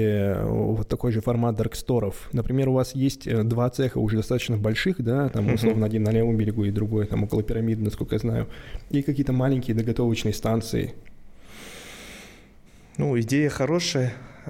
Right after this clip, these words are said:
Speaker 2: А на данный момент мы проана-, проанализировали то, что вот, э, у нас же небольшая посадка есть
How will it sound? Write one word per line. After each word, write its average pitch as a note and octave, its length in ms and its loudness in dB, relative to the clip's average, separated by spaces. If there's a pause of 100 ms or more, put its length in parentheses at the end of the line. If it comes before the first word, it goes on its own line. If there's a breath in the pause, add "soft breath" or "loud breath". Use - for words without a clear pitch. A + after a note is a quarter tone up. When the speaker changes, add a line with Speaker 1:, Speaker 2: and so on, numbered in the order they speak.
Speaker 2:
А A2 680 0
на G#2+ 140 2
данный B2+ 240 0
момент A#2+ 360 0
мы A2+ 160 2
проана-, G#2+ 420 0 (280)
проанализировали G#2+ 1160 0 (200)
то, A2 100 -2
что G#2 240 -4
вот, G2 400 -2
э, - 60 -14 (600)
у - 80 -2
нас A#2 180 0
же G#2+ 100 -2
небольшая G#2 440 0
посадка - 460 -4
есть - 380 -6